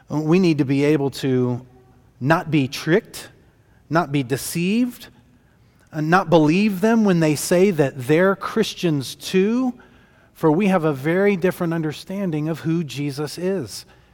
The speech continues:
And it also should propel us in our evangelism to be able to share clearly with them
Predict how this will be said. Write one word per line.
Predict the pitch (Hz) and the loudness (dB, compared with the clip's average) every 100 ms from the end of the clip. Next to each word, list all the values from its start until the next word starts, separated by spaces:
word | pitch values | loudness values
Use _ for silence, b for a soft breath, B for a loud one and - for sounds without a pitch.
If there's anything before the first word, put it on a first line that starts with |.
| b b b - | b b b 0
And | 175 | 2
it | |
also | 190 226 202 | 4 4 2
should | - 208 165 | 2 0 2
propel | 190 - 220 240 | -2 2 4 4
us | 190 - | 2 2
in | 190 | 0
our | 185 208 | 2 4
evangelism | 208 180 208 277 247 151 120 107 92 B B B B B _ | 2 2 0 0 0 -2 -4 -8 -14 B B B B B _
to | 160 | 2
be | 185 | 4
able | 202 | 6
to | 190 | 4
share | - 202 208 | 2 2 2
clearly | - 220 220 220 220 | 0 0 2 4 2
with | 208 - - | 2 -2 -2
them | 233 262 247 147 139 | 0 2 2 0 -2